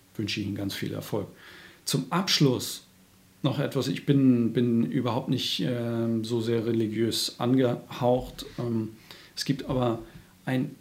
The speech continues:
sehr, sehr passendes Zitat aus dem Talmud, äh, das da heißt: „Achte auf deine Gedanken,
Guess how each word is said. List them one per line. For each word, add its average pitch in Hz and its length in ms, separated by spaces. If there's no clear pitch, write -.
sehr, 135 480
sehr 110 300
passendes - 540
Zitat 104 460
aus - 500
dem 98 180
Talmud, 110 580
äh, 110 80
das - 220
da 104 160
heißt: 92 340
„Achte - 360
auf - 180
deine 120 240
Gedanken, 104 640